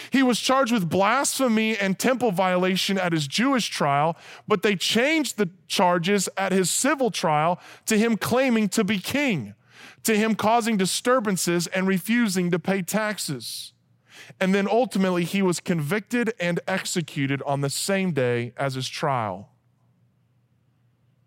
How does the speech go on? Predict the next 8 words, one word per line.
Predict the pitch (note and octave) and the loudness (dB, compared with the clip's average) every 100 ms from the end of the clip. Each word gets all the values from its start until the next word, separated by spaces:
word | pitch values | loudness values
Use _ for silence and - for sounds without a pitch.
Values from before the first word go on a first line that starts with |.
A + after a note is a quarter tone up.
| _ | _
We | - | -6
pick | D3 F3+ D#3+ | -2 -2 0
it | |
up | D#3 D3+ | -2 0
in | C#3+ | -2
Matthew | D3+ D3+ C#3+ | -2 -4 -6
chapter | B2+ C#3 C3 | -4 -4 -6
twenty-six. | B2 D3+ C#3+ B2+ D#3+ C3 - - | -6 -4 -4 -4 -4 -4 -6 -12